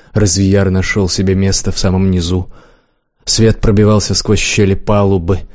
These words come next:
Развияр лег и, провиснув в гамаке, спиной коснулся холодного дерева. Над ним покачивалось в сетке грузное тело гребца.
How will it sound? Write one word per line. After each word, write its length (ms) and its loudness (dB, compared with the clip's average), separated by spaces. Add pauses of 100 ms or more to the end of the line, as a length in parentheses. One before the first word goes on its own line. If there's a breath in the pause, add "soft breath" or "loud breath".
(880 soft breath)
Развияр 460 0
лег 520 2 (500 soft breath)
и, 80 0
провиснув 480 2
в 40 0
гамаке, 580 2 (540 loud breath)
спиной 520 0
коснулся 520 -2
холодного 560 0
дерева. 580 0 (1120)
Над 260 0
ним 160 2
покачивалось 840 0
в 100 -8
сетке 420 -2
грузное 580 2
тело 340 2
гребца. 800 -4